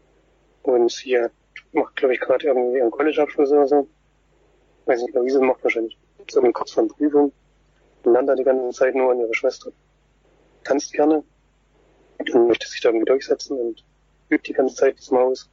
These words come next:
Dann kommt es dazu, dass der Strom ausfällt, und zwar fällt der Strom nicht nur bei ihnen aus, sondern ich hab nicht ganz verstanden, wo überall, aber ich denke mal auf jeden Fall mindestens in ganz Amerika.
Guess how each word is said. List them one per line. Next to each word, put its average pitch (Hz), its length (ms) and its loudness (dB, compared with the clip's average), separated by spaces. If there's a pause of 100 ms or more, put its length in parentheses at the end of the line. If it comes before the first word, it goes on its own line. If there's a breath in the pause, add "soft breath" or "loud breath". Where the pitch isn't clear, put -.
(1500)
Dann 123 100 0
kommt 135 160 -2
es - 60 -8
dazu, 135 160 -2
dass 131 80 -2
der 117 80 0
Strom - 280 -2
ausfällt, 147 420 2
und 131 120 -4
zwar 131 300 2
fällt - 240 -4
der 123 60 4
Strom 139 320 0
nicht 143 160 -2
nur 127 100 2
bei 123 80 4
ihnen 156 220 4
aus, 143 240 2
sondern 127 480 0 (1300)
ich - 60 -6
hab - 100 -6
nicht - 160 -14
ganz 123 200 -4
verstanden, 123 360 -2
wo 135 100 2
überall, 131 400 4
aber 120 120 -4
ich - 80 -10
denke 131 140 0
mal 123 80 4
auf 113 40 -10
jeden 135 140 0
Fall 131 140 -2
mindestens 135 340 -2
in 127 80 4
ganz 135 160 0
Amerika. 147 560 2